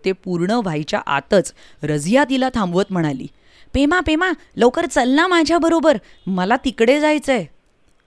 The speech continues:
अमनला आश्चर्य वाटत होतं. ते मोठं घड्याळ आणि सगळी उपकरणं तो कुतूहलाने बघत होता. ग्रह तारे आपल्यापासून किती दूर आहेत,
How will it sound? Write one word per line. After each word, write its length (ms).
अमनला 420
आश्चर्य 480
वाटत 320
होतं. 300
ते 80
मोठं 480
घड्याळ 600
आणि 200
सगळी 440
उपकरणं 720
तो 80
कुतूहलाने 640
बघत 340
होता. 260
ग्रह 380
तारे 280
आपल्यापासून 800
किती 220
दूर 240
आहेत, 380